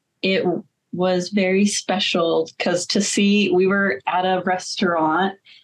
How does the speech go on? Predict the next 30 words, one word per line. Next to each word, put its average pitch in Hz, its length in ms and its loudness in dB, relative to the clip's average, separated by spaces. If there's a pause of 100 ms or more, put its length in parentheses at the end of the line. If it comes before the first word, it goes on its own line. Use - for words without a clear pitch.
(340)
visiting 202 280 2
his 220 140 0
grandpa 214 520 2
in 208 100 6
Spokane, 208 760 0
and 180 140 -2
I'm, 185 140 0
like, 185 220 0
looking 208 220 2
through 214 120 2
the 202 140 0
emails, 196 360 2
and - 100 -6
I 196 80 2
was 196 120 0
like, 185 200 -2
Nigel 294 480 2
Barker. 269 680 -2
I 247 40 0
was 254 140 -2
like, 392 160 0
Nigel 466 600 0
Barker. 440 1000 -4
I - 40 -2
was 269 180 -4
just - 280 -10
saying 285 360 -2
his 262 200 -4
name, 240 520 0
like 190 360 0